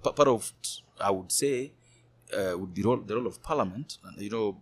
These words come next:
Kenya, in Kenya, parliament also budgets. Kenya is in charge, uh, pa-, parliament is in charge of giving money to, to government in-, ministries and all that. And so part of the challenge and part of what we must address as Africa and as Kenya is to ensure that we are giving the right signals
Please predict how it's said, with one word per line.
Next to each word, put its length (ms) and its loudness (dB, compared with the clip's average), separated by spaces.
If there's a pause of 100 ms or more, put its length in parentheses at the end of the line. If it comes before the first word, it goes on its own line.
Kenya, 220 0
in 140 0
Kenya, 260 -4
parliament 320 0
also 220 -2
budgets. 520 -2 (380)
Kenya 220 2
is 80 -2
in 100 -6
charge, 260 -2
uh, 120 -6
pa-, 160 -10
parliament 340 -2
is 80 -2
in 80 -4
charge 220 -2
of 340 -8
giving 260 -8
money 220 -8
to, 300 -14 (300)
to 80 -8
government 320 6
in-, 380 -2
ministries 600 -2
and 100 -6
all 140 0
that. 220 -10
And 100 -10
so 260 -4 (320)
part 200 6
of 320 0
the 80 -6
challenge 640 -4 (140)
and 120 -16
part 120 -2
of 160 -6
what 120 -8
we 80 -10
must 200 -8
address 560 -4 (200)
as 200 -4
Africa 340 -6
and 80 -4
as 140 -6
Kenya 400 -4 (180)
is 140 -6
to 80 -2
ensure 220 0
that 140 2
we 200 0
are 140 -4 (340)
giving 260 2
the 100 2
right 220 0
signals 720 -2